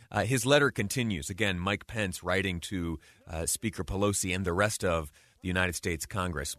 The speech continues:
specifically the House, as it last night considered this resolution. He continues, quote, "But now, with just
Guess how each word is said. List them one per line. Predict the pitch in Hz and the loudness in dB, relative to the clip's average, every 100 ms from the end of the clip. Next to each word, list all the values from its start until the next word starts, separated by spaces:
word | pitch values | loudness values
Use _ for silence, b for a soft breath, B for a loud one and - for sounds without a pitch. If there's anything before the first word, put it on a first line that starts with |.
| - | -14
specifically | - 98 101 92 92 | -8 -4 -4 -4 -4
the | 78 | -4
House, | 78 - 92 80 - | -2 2 2 2 -2
as | 78 78 | -4 -2
it | 87 - - | -4 -6 -8
last | 85 80 110 | -8 -4 0
night | 104 - | 0 0
considered | 87 - 101 85 76 B B - | -8 -4 -2 0 -2 B B -6
this | 92 | 0
resolution. | 92 85 87 95 - 76 B B B | 2 2 0 0 -2 -6 B B B
He | 143 139 | 0 0
continues, | - 127 156 131 113 B - | 2 4 4 4 2 B 6
quote, | 151 147 120 | 6 6 6
"But | 147 | 6
now, | 151 214 127 127 | 6 6 8 6
with | - 143 131 - | 6 4 4 2
just | 117 135 127 | 0 2 2